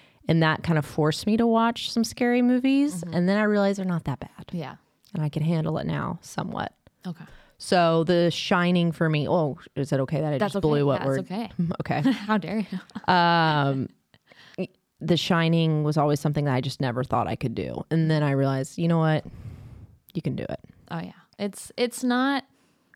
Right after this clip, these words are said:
Speaker 2: that bad of a movie. It's more psychological than anything. There's not, like, it's not, like, blood and gore.
Speaker 1: Yeah. Well,
Speaker 2: And, I mean, there's, I mean, there is, like,
Speaker 1: flashes.
Speaker 2: flashes
Speaker 1: Yeah.
Speaker 2: of it, but, you know, it's not
Speaker 1: I,
Speaker 2: anything
Speaker 1: yeah.
Speaker 2: insane.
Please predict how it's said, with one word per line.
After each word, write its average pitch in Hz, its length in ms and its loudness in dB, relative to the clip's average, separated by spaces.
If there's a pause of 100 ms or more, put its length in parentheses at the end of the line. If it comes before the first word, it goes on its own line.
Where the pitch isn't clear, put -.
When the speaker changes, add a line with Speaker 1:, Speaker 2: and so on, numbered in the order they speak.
(140)
Speaker 2:
that 165 560 -4 (380)
bad 180 320 -2
of 180 140 -2
a 190 80 -2
movie. 185 320 -4
It's - 160 -12
more 165 500 -8 (320)
psychological 165 720 -10
than 165 160 -12
anything. 170 380 -8
There's 170 180 -6
not, 160 200 -6
like, 170 260 -8
it's 165 120 -10
not, 170 160 -8
like, - 200 -10
blood 170 260 -8
and 170 160 -6
gore. 160 440 -8 (120)
Speaker 1:
Yeah. 160 240 2 (220)
Well, 294 220 -4
Speaker 2:
And, - 420 -8
I 220 140 0
mean, 226 160 4
there's, 208 340 0
I 170 100 -6
mean, 170 160 -4
there 165 180 -2
is, - 140 -6
like, 170 220 4
Speaker 1:
flashes. - 380 -6
Speaker 2:
flashes 170 500 -4
Speaker 1:
Yeah. 180 180 2
Speaker 2:
of - 60 -6
it, - 120 -10
but, 156 200 -6
you 170 60 -6
know, 156 260 -6 (160)
it's - 220 -14
not 73 320 -6 (200)
Speaker 1:
I, 202 200 4
Speaker 2:
anything 185 240 -4
Speaker 1:
yeah. 156 220 0
Speaker 2:
insane. - 380 -12